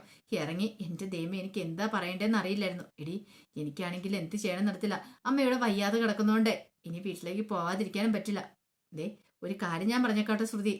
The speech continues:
ഇങ്ങനെ കള്ളത്തരം പറഞ്ഞ് നിനക്ക് അതേ നാളും പിടിച്ചിരിക്കാൻ പറ്റില്ല. ഉം, പിന്നെ നിനക്ക് ഇപ്പൊ അവിടുന്ന് പോരാൻ പറ്റില്ലല്ലോ.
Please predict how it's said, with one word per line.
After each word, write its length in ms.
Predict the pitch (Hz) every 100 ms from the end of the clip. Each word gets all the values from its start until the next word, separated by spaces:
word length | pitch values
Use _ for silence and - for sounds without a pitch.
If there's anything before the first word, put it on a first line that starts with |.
| -
ഇങ്ങനെ 240 | 262 302
കള്ളത്തരം 460 | 302 254 233 240 254
പറഞ്ഞ് 200 | 240 240
നിനക്ക് 140 | 240
അതേ 180 | 247 208
നാളും 240 | 233 226 226 -
പിടിച്ചിരിക്കാൻ 460 | 190 180 220 226 240
പറ്റില്ല. 300 | 214 214 220 - - _ _ _ -
ഉം, 100 | 190 - - _
പിന്നെ 220 | 185 180 180 _ _ -
നിനക്ക് 300 | 180 170 214 220 - _ _ _ _ _
ഇപ്പൊ 160 | 202 214
അവിടുന്ന് 240 | 202 208
പോരാൻ 320 | 226 190 190 226
പറ്റില്ലല്ലോ. 380 | 220 220 220